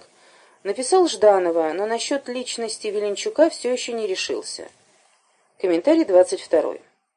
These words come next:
Может быть, я не переработаю свой характер, а сделаю только одну и важную глупость из желания переработать его. Есть ли нерешительность, капитальный недостаток, такой, от которого нужно исправиться?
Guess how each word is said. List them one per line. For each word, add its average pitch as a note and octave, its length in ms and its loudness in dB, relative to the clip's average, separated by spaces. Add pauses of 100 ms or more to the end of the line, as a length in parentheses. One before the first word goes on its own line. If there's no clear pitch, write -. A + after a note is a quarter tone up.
(640)
Может B3+ 440 0
быть, C#4 220 -8
я C4 180 2
не C4 140 -4
переработаю B3 680 4
свой D3+ 260 -4
характер, E3 520 2
а F3 60 4
сделаю A#3 380 0
только A3 380 4
одну A#3 220 0
и - 20 -2
важную G#3+ 460 2
глупость G#3+ 580 -6 (400)
из G#3 180 2
желания A#3 440 2
переработать F#3+ 720 2
его. D3+ 300 -4 (960)
Есть B3+ 520 -2
ли A3+ 260 -2
нерешительность, G#3 1200 -4
капитальный A3 540 0
недостаток, G3 800 0
такой, F3+ 360 2
от C4+ 80 -4
которого G#3 400 0
нужно F3 320 -2
исправиться? - 600 -4